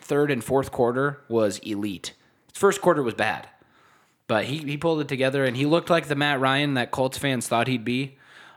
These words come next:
Obviously, I don't know if that's gonna happen every week, but if that Matt Ryan comes every week, the Colts are a force.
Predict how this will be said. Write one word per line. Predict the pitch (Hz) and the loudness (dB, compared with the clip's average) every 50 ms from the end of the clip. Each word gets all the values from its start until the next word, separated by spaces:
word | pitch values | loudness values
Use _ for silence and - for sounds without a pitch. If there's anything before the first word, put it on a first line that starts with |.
| _ - | _ 0
Obviously, | - 139 143 147 143 - - 143 143 135 131 73 | 0 2 2 2 0 0 0 2 2 2 2 2
I | 90 123 | 2 2
don't | 131 127 123 | 2 2 2
know | 127 | 2
if | 120 - | 2 2
that's | 131 120 - - | 0 0 0 -2
gonna | 123 113 | -2 0
happen | 113 117 117 123 | 0 0 0 0
every | 117 113 113 113 | 0 0 2 2
week, | 107 113 123 135 - | 2 2 0 0 0
but | - 101 | -2 -4
if | 101 - | -2 0
that | - 120 135 127 131 | 0 0 0 2 2
Matt | 135 135 131 120 | 0 0 2 2
Ryan | 123 123 123 123 120 | 2 2 2 0 0
comes | - 135 123 113 120 | -2 -2 -2 0 0
every | 120 117 117 113 | 0 0 2 2
week, | 110 117 123 123 - | 2 2 0 0 -4
the | 175 | -6
Colts | - - - 117 110 - | -6 -4 -2 -2 -2 -4
are | - - 98 110 113 120 | -2 0 2 4 4 4
a | 113 | 2
force. | - - 120 113 123 131 - - - - | 2 0 0 2 2 0 0 -4 -6 -8